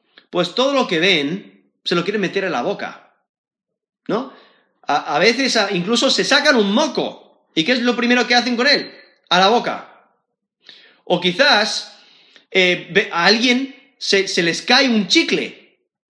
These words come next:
¿Qué es lo que hacen? Van a por él y a la boca. Eh,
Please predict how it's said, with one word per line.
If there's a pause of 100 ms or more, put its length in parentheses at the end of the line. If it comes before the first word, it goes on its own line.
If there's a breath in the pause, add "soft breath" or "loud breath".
(160)
¿Qué
es
lo
que
hacen?
Van
a
por
él (260)
y
a
la
boca. (1080)
Eh,